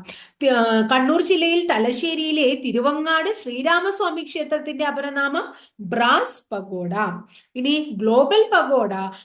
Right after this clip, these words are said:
അല്ലെങ്കിൽ ഗ്ലോബൽ വി-, ആ, വിപാസന പഗോഡ കാണപ്പെടുന്നത് മുംബൈയിലാണ്. വിപാസന യോഗ ഗുരുവിന്റെ സ്മരണയ്ക്ക്,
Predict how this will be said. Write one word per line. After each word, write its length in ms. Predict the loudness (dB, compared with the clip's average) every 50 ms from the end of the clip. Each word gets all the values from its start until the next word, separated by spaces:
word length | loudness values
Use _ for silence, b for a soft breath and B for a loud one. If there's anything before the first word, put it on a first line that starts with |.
| B -6
അല്ലെങ്കിൽ 300 | -4 -4 -2 -2 -2 -4
ഗ്ലോബൽ 640 | -2 -2 -2 0 0 0 2 2 0 0 -2 -6 -8 -10
വി-, 320 | -10 -10 -10 -10 -8 -6
ആ, 40 | -6
വിപാസന 880 | -4 -4 -6 -6 -2 0 0 0 0 0 -2 -4 -4 -2 -2 -2 -4 -4 -4
പഗോഡ 380 | -6 -6 -4 -6 -6 -6 -6 -8
കാണപ്പെടുന്നത് 1120 | -12 -12 -10 -8 -8 -6 -6 -6 -6 -6 -6 -4 -4 -4 -4 -2 -2 -2 -4 -4 -6 -10
മുംബൈയിലാണ്. 720 | -10 -10 -8 -6 -4 -4 -2 -2 -2 -4 -4 -4 -6 -6 -8 B B B B B B -4
വിപാസന 580 | -4 -2 0 0 0 2 2 0 0 0 2 2 2 4 4
യോഗ 560 | 2 2 0 -2 -2 0 2 2 2 2 0
ഗുരുവിന്റെ 440 | -4 -4 -4 -6 -6 -8 -6 -6 -6
സ്മരണയ്ക്ക്, 800 | -6 -8 -8 -8 -8 -8 -6 -6 -8 -8 -8 -4 -2 -2 -2